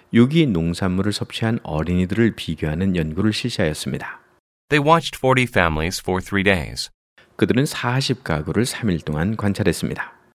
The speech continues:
Speaker 2: Each family wrote a diary of what food their children ate.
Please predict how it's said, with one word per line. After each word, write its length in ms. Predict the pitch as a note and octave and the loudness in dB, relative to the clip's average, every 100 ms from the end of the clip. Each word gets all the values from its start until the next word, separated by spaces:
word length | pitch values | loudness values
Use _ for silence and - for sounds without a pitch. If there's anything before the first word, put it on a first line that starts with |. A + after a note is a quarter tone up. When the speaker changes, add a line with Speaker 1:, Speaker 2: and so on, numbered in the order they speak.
| _ _ | _ _
Speaker 2:
Each 240 | - G2+ - | 0 0 4
family 340 | G2+ F#2 G#2+ | 4 6 4
wrote 240 | G2 F#2 E2+ | 4 4 2
a 80 | |
diary 460 | D#2+ E2 D#2+ G2+ A2+ | 0 0 2 2 0
of 120 | E2 | 0
what 200 | E2+ F2 _ | 0 -2 _
food 240 | - G2 F#2 | -2 0 2
their 160 | F#2 | 0
children 360 | E2+ G2+ G2 G2 | 2 2 2 2
ate. 320 | A#2 - - | 0 -2 -14